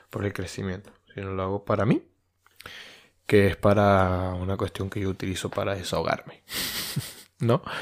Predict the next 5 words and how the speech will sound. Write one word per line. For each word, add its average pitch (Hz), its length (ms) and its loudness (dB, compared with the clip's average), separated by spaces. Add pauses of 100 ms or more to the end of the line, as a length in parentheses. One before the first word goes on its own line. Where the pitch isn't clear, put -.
(320)
Porque, 92 1120 2
no 95 100 -6
sé, 156 320 -4
siento 101 360 -6
que 120 360 -10